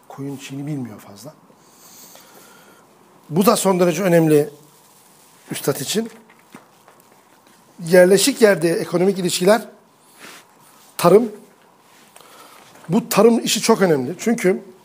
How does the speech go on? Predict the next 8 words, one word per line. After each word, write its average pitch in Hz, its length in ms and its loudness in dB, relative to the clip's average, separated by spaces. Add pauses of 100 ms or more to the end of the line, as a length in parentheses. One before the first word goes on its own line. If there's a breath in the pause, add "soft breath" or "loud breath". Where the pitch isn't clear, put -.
(120)
Endülüs 226 600 0 (1200 soft breath)
dünyanın 190 720 4 (100)
en 240 540 2
iyi 190 300 -2
tarım - 260 2
tekniklerini 165 800 -2
geliştirmiş 143 640 -2 (140)
medeniyetidir. 113 840 -12